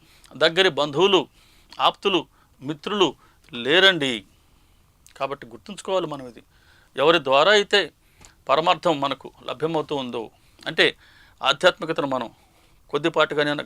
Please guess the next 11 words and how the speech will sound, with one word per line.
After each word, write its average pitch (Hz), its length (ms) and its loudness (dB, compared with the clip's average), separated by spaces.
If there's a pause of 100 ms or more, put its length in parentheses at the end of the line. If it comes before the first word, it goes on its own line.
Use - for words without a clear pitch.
గ్రహించగలుగుతూ 170 580 -4
ఉన్నామో, 165 460 -2 (960)
ఎవరి 226 240 6
ద్వారా 196 380 8 (360)
సత్సంగం 220 460 -4
లభిస్తూ 170 380 -2
ఉందో, 127 320 -6 (1040)
వారే 175 520 6 (600)
మన 151 120 -2
శ్రేయస్సును 151 500 -2
కోరేవారు. 120 560 -6